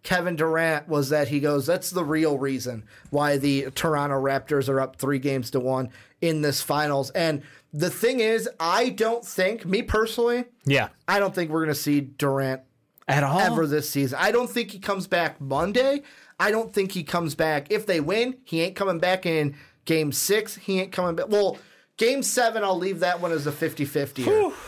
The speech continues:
Speaker 1: because if it's a game seven
Speaker 2: Yeah.
Speaker 1: and he's healthy,
Speaker 2: Yeah.
Speaker 1: but, like, the thing I look at is which side is it? Is it that Kevin Durant doesn't wanna come back? Or is it that, 'cause I know Jalen Rose on Get Up has said it, and he said it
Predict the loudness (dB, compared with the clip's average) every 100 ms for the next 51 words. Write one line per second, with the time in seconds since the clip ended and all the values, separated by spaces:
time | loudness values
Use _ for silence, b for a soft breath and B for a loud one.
0 | -2 0 2 2 0 0 0 0 2 0
1 | 0 2 2 0 -4 -8 -2 0 2 0
2 | 0 0 -2 -2 -4 -4 -2 -2 B _
3 | 0 2 2 0 -8 b b -8 -2 -2
4 | 0 0 2 2 2 0 2 2 2 2
5 | 2 0 -2 -6 b b _ -2 -2 0
6 | -2 0 2 0 -2 -6 -10 -4 -2 -2
7 | -2 -2 -2 0 0 0 0 0 -2 0
8 | 0 -2 -4 -2 -2 -2 -2 0 0 0
9 | 0 -6 b b b b _ 2 4 4
10 | 2 0 0 2 2 2 -4 -10 -4 -2
11 | 0 0 0 -2 -2 0 2 2 2 0
12 | -2 0 0 2 0 -2 0 2 2 0
13 | -4 -6 -2 0 0 -4